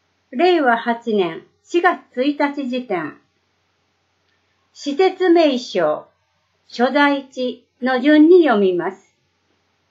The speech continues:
味川二号港湾労働者休憩所、石田一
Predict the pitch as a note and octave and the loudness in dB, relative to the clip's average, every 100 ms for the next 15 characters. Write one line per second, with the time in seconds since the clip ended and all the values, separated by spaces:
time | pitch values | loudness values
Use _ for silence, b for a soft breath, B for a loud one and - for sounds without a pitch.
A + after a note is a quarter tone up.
0 | _ _ _ _ _ _ _ _ A3 B3 | _ _ _ _ _ _ _ _ -2 0
1 | F4+ F4+ F4 E4+ E4 E4+ B3+ G#3 F#3 - | -2 0 2 4 2 2 2 2 2 0
2 | B3 E4 E4 D#4+ D#4 D#4 D4+ C#4+ C#4 G3+ | 2 2 2 2 2 2 2 2 0 0
3 | - F3+ F3+ A#3 C4 C#4+ C4 A#3+ A#3+ - | -2 -6 -6 -4 -2 -2 0 0 -2 -4
4 | A#3 G3+ - _ _ _ _ _ _ A3+ | -4 -4 -6 _ _ _ _ _ _ -12
5 | - D#4+ E4 D#4+ D#4 | -6 -2 0 -2 -4